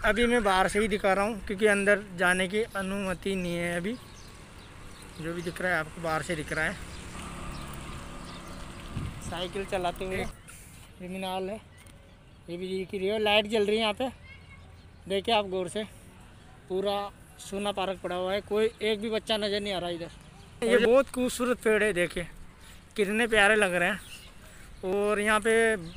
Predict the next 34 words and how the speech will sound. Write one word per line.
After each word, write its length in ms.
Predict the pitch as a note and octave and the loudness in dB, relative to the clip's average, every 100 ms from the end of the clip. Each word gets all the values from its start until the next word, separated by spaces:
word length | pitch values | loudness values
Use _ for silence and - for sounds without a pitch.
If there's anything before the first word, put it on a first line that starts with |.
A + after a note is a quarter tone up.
| F#3+ | -2
बना 220 | G3+ G#3 | 2 4
हुआ 220 | G#3+ G#3 | 4 4
है 100 | G#3 G#3 | 2 2
ब्रिज। 440 | F#3+ A#3 C4 - | 0 0 -2 -4
और 260 | A#3+ G#3+ A#3 | 0 4 8
ये, 240 | A#3+ A3 F3 - - | 8 8 4 -2 -4
ये 100 | F#3+ | 0
भी 100 | G3 | 2
देखिए 360 | G#3+ G3+ - G3 | 2 0 0 -2
आप, 180 | F#3 A3 - - - - - - - - - - - - - - | -2 -6 -10 -16 -18 -18 -18 -18 -18 -16 -16 -16 -16 -18 -14 0
मेरी 300 | G3+ A#3 B3+ | 4 6 6
इस 280 | B3+ B3+ A3+ | 6 4 6
वीडियो 260 | A#3 A3+ A#3 | 8 10 10
में 100 | A3+ | 10
आपको 240 | G#3+ A3+ | 6 4
पूरे 400 | - A3 A3+ A#3 | 0 6 8 8
सात 360 | A3 A3+ A3 A3 | 8 8 8 6
अजूबे 380 | A3+ G#3 A3 A3+ | 4 6 6 6
नज़र 260 | G#3+ G3 | 8 8
आएंगे, 360 | G3 F3 F3 E3 - - - - - - - - - | 8 6 2 0 -4 -16 -18 -18 -18 -18 -18 -18 -10
जो 140 | E3+ G3 | 0 2
दुनिया 320 | G3+ G#3 G3+ | 2 4 4
के 120 | G3+ | 4
जो 80 | G#3 | 2
सात 280 | G#3 G3 G3+ | 2 2 2
अजूबे 260 | F#3+ G3 G#3 | -2 0 0
हैं 180 | A#3+ G#3+ - | -2 -4 -6
इस 100 | - G3+ | -4 0
वीडियो 220 | F#3 G3 | 0 0
में 60 | F#3+ | 0
नज़र 200 | E3+ E3 | -2 -2
आएंगे 180 | D#3 E3+ | -2 -4
आपको। 260 | D#3+ - | -6 -6
देखिए 320 | D3+ D3 - | -8 -8 -10